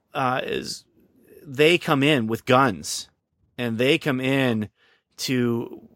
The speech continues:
as, as Maybot is confronting Radcliffe, they come in and arrest Radcliffe.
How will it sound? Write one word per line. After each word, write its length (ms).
as, 500
as 220
Maybot 1000
is 120
confronting 480
Radcliffe, 640
they 360
come 260
in 520
and 160
arrest 680
Radcliffe. 760